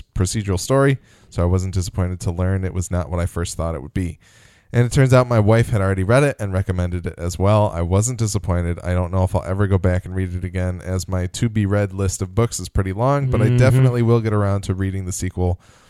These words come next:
Speaker 1: probably sooner rather than later.
Speaker 2: Absolutely.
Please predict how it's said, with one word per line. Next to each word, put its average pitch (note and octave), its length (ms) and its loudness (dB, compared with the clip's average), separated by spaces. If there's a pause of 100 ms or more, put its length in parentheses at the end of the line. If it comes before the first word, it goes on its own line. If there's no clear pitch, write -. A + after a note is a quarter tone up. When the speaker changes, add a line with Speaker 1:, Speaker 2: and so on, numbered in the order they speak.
Speaker 1:
probably F#2 380 2
sooner E2+ 300 -4
rather E2 260 -4
than E2 160 -6
later. E2+ 340 -4 (320)
Speaker 2:
Absolutely. A2+ 600 -2